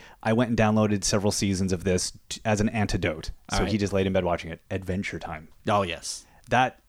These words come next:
Speaker 1: it's in its own category.
Speaker 2: Yep.
Speaker 1: I think
Speaker 2: No,
Speaker 1: it's
Speaker 2: in, in my mind, that's the best written show on T V, period,
Speaker 1: Yeah.
Speaker 2: right now.
Speaker 1: It's a
Speaker 2: It's,
Speaker 1: phenomenal show.
Speaker 2: yeah.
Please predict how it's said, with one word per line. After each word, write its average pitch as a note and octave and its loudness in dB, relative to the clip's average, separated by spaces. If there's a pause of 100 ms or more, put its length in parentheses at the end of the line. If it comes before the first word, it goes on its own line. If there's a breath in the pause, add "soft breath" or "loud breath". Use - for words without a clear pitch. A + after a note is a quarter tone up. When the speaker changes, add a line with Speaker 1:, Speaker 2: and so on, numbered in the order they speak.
(460 soft breath)
Speaker 1:
it's D3+ -2
in E3 -2
its E3 0
own C#3+ 2
category. F2 2
Speaker 2:
Yep. A2 -4 (140)
Speaker 1:
I A2 0
think B2 2
Speaker 2:
No, F3+ 6
Speaker 1:
it's E3+ -4 (180)
Speaker 2:
in, E3+ 0
in E3+ 2
my F#3 4
mind, F3+ 0
that's D3+ -2
the C#3 -2
best C#3+ 2
written D#3+ 2
show C3 2
on C3+ 0
T B2+ -2
V, A2 -2 (340)
period, A#2+ -4
Speaker 1:
Yeah. G2+ 0
Speaker 2:
right G#2+ 0
now. G2 -12 (220)
Speaker 1:
It's B2 -2
a C3+ 0
Speaker 2:
It's, G#2+ 0
Speaker 1:
phenomenal F#2+ 0
show. G2+ -6
Speaker 2:
yeah. F2+ -4